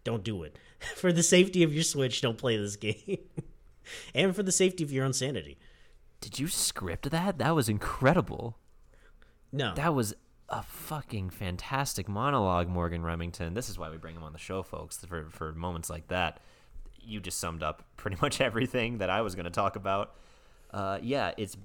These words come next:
Speaker 2: bad. It's, it's really bad. <sighs> Colby, after that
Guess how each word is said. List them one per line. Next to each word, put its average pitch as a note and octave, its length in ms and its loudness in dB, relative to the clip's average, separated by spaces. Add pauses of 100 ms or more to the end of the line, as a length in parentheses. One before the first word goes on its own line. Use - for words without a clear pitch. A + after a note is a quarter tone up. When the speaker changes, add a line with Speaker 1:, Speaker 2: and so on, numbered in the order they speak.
(160)
Speaker 2:
bad. E2 540 -6
It's, - 320 -10
it's - 160 -12
really A#2 180 -4
bad. F2 400 0 (2000)
<sighs> - 60 -16 (1900)
Colby, C#3+ 300 2
after D#3+ 240 2
that G2 420 2